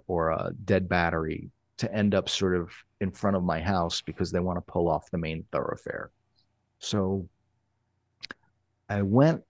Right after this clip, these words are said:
to my car the other day in my driveway, and I was gonna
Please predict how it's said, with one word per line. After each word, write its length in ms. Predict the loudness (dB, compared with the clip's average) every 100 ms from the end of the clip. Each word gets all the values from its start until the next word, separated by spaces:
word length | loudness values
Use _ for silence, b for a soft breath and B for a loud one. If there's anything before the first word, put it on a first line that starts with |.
| _ _ -8
to 100 | 0
my 140 | 0
car 340 | 0 -4 -4 -4
the 100 | -6
other 220 | -4 -2
day 560 | 0 0 -2 -4 -8 -8
in 160 | 0 4
my 140 | 6
driveway, 720 | 6 4 2 0 -2 -2 -4 -8
and 100 | -6
I 60 | -4
was 180 | -4 -2
gonna 280 | 0 0